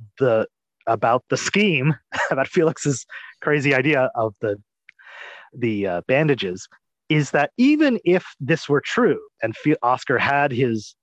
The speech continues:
teeth removed and still went, wanted to go on the show,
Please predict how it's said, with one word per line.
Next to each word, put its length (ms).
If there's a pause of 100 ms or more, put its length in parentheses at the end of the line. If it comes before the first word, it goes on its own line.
(120)
teeth 240
removed 580
and 380
still 300
went, 220
wanted 200
to 60
go 120
on 120
the 80
show, 400